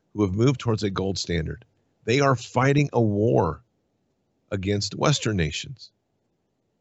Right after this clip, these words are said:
Western nations are creating a, a propaganda machine to keep its people unaware, in the dark, enslaved,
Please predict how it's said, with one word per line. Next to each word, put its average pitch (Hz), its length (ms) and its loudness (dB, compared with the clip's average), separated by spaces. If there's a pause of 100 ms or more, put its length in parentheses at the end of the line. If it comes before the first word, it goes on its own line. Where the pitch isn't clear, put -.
(560)
Western 143 360 0
nations 131 600 -2 (500)
are 113 120 0
creating 113 500 0
a, 92 60 0 (140)
a 95 60 -10
propaganda 117 640 0
machine 104 360 -2
to 98 80 -4
keep 123 260 -4
its 110 160 -6
people 107 400 -4
unaware, 101 480 2
in 117 180 -4
the 135 80 4
dark, 95 360 0
enslaved, 95 520 -2